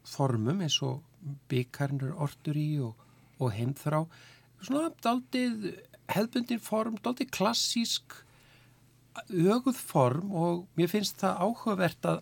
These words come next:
hann, hann vinnur svo vel með tilfinningarnar innan þessara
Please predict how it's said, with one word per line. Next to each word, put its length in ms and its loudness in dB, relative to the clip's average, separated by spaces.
hann, 200 2
hann 180 4
vinnur 380 4
svo 140 -2
vel 380 2
með 320 0
tilfinningarnar 800 2
innan 340 0
þessara 380 0